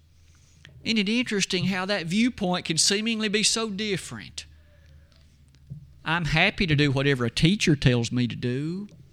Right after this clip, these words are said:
I'm happy to do whatever some law official tells me to do. I'm happy to do what some other individual may tell me to do.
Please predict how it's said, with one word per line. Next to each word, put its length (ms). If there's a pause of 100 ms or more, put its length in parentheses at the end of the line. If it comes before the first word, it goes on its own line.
(380)
I'm 200
happy 340
to 40
do 160
whatever 400
some 220
law 340
official 540
tells 400
me 140
to 80
do. 320 (160)
I'm 220
happy 440
to 160
do 260
what 400
some 320
other 320
individual 640
may 200
tell 320
me 100
to 100
do. 680